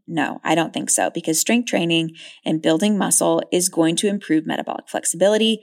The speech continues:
bone density, lean mass, and so much more that zone two cardio is not going to do. Cardio is not going to build significant lean mass, which is a piece that's really crucial for longevity and overall body composition and health. So that is it. Wow, that was a lot.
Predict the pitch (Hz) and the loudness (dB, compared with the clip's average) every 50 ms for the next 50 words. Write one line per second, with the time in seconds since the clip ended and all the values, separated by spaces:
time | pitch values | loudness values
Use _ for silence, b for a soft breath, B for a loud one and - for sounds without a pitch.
0 | b b b b _ - 190 196 202 196 202 196 196 190 185 196 190 190 - - | b b b b _ 0 2 2 4 2 2 2 2 0 -2 -2 -2 -2 -4 -6
1 | 170 175 180 185 185 175 170 165 165 160 165 - - _ _ - 190 190 202 214 | -4 -4 -2 -2 -2 0 0 0 0 0 0 -2 -4 _ _ -2 0 2 4 4
2 | 220 220 214 - - 175 170 175 175 170 - - 156 151 151 156 156 151 156 135 | 4 4 4 2 2 2 0 0 0 -2 -2 -4 -4 -2 -2 -2 -2 -2 -2 -2
3 | - 156 151 151 151 - 151 151 - 151 143 143 139 151 151 147 127 - - - | -2 -2 -2 -2 -4 -6 -8 -6 -6 -4 -4 -4 -4 -6 -4 -6 -6 -6 -8 -10
4 | - 85 - - - - - _ _ _ b b b b b b b b b - | -12 -12 -10 -10 -10 -10 -10 _ _ _ b b b b b b b b b 2
5 | 190 190 190 190 185 170 170 170 165 160 165 190 190 190 185 185 180 170 165 - | 2 4 4 4 4 4 2 2 2 2 2 0 0 2 2 2 2 2 2 2
6 | 170 160 165 156 - - 160 147 - - 151 143 139 160 180 190 196 196 190 - | 0 0 -2 -4 -4 -6 -6 -6 -4 -4 -4 -4 -2 0 0 2 2 2 2 0
7 | 185 170 - - 175 165 160 - - 180 165 - - 160 160 - 175 170 165 160 | -2 -4 -6 -4 -4 -6 -6 -4 -4 -2 0 0 0 -2 -4 -4 -2 0 2 2
8 | 165 160 160 - - - 170 156 151 - 160 156 156 160 160 160 160 156 156 - | 2 2 -2 -6 -2 0 2 2 2 2 2 0 0 0 0 -2 -2 -2 -4 -4
9 | 147 143 143 143 143 143 - 156 151 - - 156 156 160 156 - - 147 143 143 | -4 -4 -4 -6 -8 -6 -6 -8 -8 -6 -6 -6 -4 -4 -4 -2 -2 -4 -4 -4
10 | - - - - - - - - - - - - - - - - - - - 226 | -4 -4 -4 -6 -6 -10 -12 -12 -10 -6 -4 -4 -4 -4 -6 -12 -8 -6 -4 -2
11 | 233 285 254 - - _ _ _ _ _ _ _ B B B B B B B B | -2 -2 -4 -4 -8 _ _ _ _ _ _ _ B B B B B B B B
12 | B B B B - - 277 254 214 165 156 165 175 180 175 170 165 156 - 160 | B B B B 2 4 4 6 4 4 2 2 2 4 4 4 4 4 4 4
13 | 175 202 240 - - - - - 185 175 160 160 175 190 170 143 165 156 160 151 | 4 2 2 0 -4 -6 -6 -8 -4 -2 0 2 2 2 2 2 0 -2 0 -2
14 | 147 156 160 160 - - 214 247 - - - - - | 0 0 -2 -2 -2 -4 -6 -6 -4 -4 -6 -4 -4